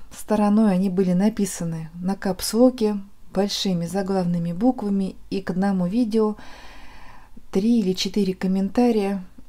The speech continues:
Это какой-то был крик души, наверное, у нее там, и Б, и, ой, я да-, <laughs> я даже не знаю,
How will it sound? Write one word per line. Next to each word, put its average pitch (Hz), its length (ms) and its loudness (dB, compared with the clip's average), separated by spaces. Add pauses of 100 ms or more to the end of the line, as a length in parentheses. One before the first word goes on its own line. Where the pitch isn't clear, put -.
(140)
Это 190 220 -4
какой-то 196 420 -2
был 175 300 -2
крик 214 300 0
души, 190 360 0
наверное, 214 520 2
у 202 40 0
нее 196 340 -2
там, 185 360 -6
и 175 120 -4
Б, 202 500 -2 (120)
и, 165 220 -8 (880)
ой, 165 260 -10
я 190 100 -8
да-, 208 100 -4 (140)
<laughs> - 140 -8
я 233 120 6
даже 214 260 -2
не 220 100 2
знаю, 233 260 -2